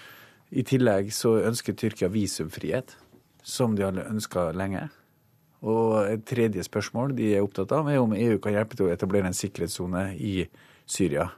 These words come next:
Eh, og du kan si også det neste spørsmålet, de ønsker jo kanskje å bruke dette til å, å bringe tilbake en spørsmål om tyrkisk medlemskap i E U. Så det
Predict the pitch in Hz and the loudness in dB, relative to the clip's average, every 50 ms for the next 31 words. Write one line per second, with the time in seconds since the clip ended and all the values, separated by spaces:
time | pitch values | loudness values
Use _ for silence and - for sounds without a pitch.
0 | _ _ _ - - - - - - - - - - - _ _ - - - 95 | _ _ _ -20 -20 -20 -20 -20 -20 -20 -20 -20 -20 -20 _ _ -8 -2 0 2
1 | 95 95 92 90 92 107 104 101 104 101 101 113 110 107 - 110 101 95 98 107 | 2 2 2 2 2 2 2 2 2 2 2 2 0 2 2 4 4 4 4 4
2 | 110 104 104 101 - - 95 - - - 101 - - - - 123 135 131 113 110 | 2 2 0 0 -2 -4 -8 -4 0 0 0 0 0 -2 2 4 4 6 6 6
3 | 104 104 104 107 - - - - 80 82 80 80 80 82 87 90 90 - 104 104 | 6 6 4 2 0 0 0 2 2 2 2 2 0 0 0 -2 -2 -2 -4 -2
4 | - - 87 90 98 95 95 - 92 85 95 95 - 139 139 - 131 117 107 87 | -2 -4 0 0 0 0 0 -2 0 0 0 0 -2 -2 2 2 2 2 2 -2
5 | 123 120 107 - - - 113 104 98 95 - - 92 98 - - 113 113 107 95 | -4 -4 -4 -4 -4 0 2 2 2 0 -4 -6 -6 -6 -2 0 2 2 2 2
6 | 87 - 104 92 104 95 87 85 - - 87 92 90 - - 104 - - - 87 | 0 -2 -2 2 4 4 4 2 -2 -4 -4 -4 -2 0 0 0 0 0 -4 -4
7 | 87 87 101 - - 104 95 - - 90 - - 92 92 85 82 - - - 78 | -4 -4 -4 -2 -2 -2 -2 -2 -8 -6 -2 -2 -2 -2 -2 -4 -4 -4 -6 -6
8 | - - - 92 92 87 - - - _ - - - - - - - - - - | -4 -2 -2 0 0 0 -2 -6 -12 _ -20 -20 -20 -20 -20 -20 -20 -20 -20 -6
9 | - 120 127 131 | 0 6 8 10